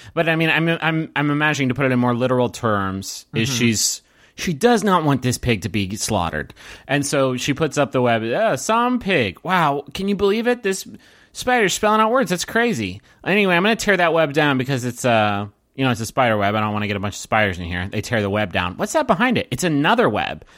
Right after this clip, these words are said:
Speaker 1: And this one's like, "Guns number four sale."
Speaker 2: Uh-oh.
Speaker 1: What? How does that, how does that work?
Speaker 2: That's actually only a fraction as dark as what I thought you were gonna say, which would be Charlotte trying to prevent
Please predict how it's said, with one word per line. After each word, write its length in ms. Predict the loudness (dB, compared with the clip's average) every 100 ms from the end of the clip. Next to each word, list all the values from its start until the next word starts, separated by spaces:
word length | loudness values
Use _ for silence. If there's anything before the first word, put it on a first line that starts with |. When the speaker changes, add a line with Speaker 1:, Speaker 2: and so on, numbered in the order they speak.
| -20 -4
Speaker 1:
And 120 | 0 2
this 160 | 2
one's 240 | 2 2 2
like, 280 | 2 0 -6 -12
"Guns 600 | 0 2 4 2 -2 -2
number 300 | 0 2 2
four 440 | 0 2 2 2 0
sale." 560 | 0 0 0 -4 -8 _ _ _ _ _ _ _ _ _
Speaker 2:
Uh-oh. 340 | -8 -2 0 2
Speaker 1:
What? 140 | 0 -8 -20 _ _ -20 -20 -20 _ _ _ _
How 180 | -4 0
does 120 | 2
that, 240 | 2 0 -2 -8 _ _ _ _ _ _ _ _ _ _ _ _
how 120 | 0
does 120 | 2
that 200 | 2 0
work? 400 | 2 -2 -2 -6
Speaker 2:
That's 160 | -2 0
actually 360 | 0 0 0 0
only 480 | 0 0 0 0 -2
a 120 | -4
fraction 520 | -2 0 0 0 0
as 160 | 0 0
dark 280 | 2 2
as 140 | 0 0
what 100 | 0
I 80 | 0
thought 280 | 0 0
you 40 | 2
were 60 | 0
gonna 140 | 0
say, 240 | 0 2
which 240 | 2 0 -2
would 180 | -4 -2
be 300 | 0 0 -4 _ _
Charlotte 600 | -4 0 2 2 0 -2 _
trying 240 | -4 -4
to 60 | 0
prevent 360 | 0 2 0